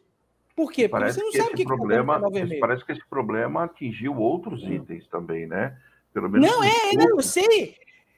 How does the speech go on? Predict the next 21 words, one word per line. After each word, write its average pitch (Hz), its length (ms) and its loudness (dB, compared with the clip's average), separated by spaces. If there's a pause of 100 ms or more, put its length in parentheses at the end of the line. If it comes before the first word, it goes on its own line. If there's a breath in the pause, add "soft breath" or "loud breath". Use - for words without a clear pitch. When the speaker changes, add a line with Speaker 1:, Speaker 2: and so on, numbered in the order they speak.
(320 soft breath)
Speaker 1:
Eu 277 140 0
sei 403 220 4
porque 370 240 -2
esse 339 320 -2
caso 311 480 0
tá 294 100 4
muito 370 240 0
latente. 349 600 -2
Eu 226 80 0
faço 277 460 -6
isso, 285 340 -2
eu 277 100 -6
vejo, 220 760 0
é, 208 420 0
a 202 60 -2
gente 240 200 -4
acompanhou 277 640 2
as 214 260 0
N 240 180 -2
C 240 600 -2
Ms, 208 320 -6